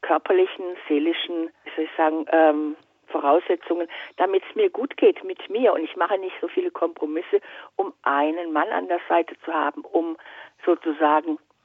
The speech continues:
Gefallen zu finden in der Gesellschaft. Das ist inzwischen wieder ganz wichtig, sieht eine auch an der sexualisierten Kleidung. Ja? Mädchen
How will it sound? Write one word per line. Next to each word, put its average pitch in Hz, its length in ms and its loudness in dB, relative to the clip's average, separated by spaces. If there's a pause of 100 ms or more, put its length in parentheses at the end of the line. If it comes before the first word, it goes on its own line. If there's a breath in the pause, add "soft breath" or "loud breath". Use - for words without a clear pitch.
(460)
Gefallen - 560 2
zu 165 80 -6
finden 165 220 -2
in 160 100 -4
der 160 100 4
Gesellschaft. 160 680 -2
Das 156 120 -8
ist - 140 -18
inzwischen - 380 -10
wieder - 160 -4
ganz - 240 0 (100)
wichtig, - 340 -6 (380 loud breath)
sieht 349 220 -6 (180)
eine 147 360 -2
auch - 200 -4
an 135 160 -4
der 131 140 -6
sexualisierten 131 680 -8
Kleidung. 139 500 2 (140)
Ja? 175 180 4 (380 loud breath)
Mädchen - 420 2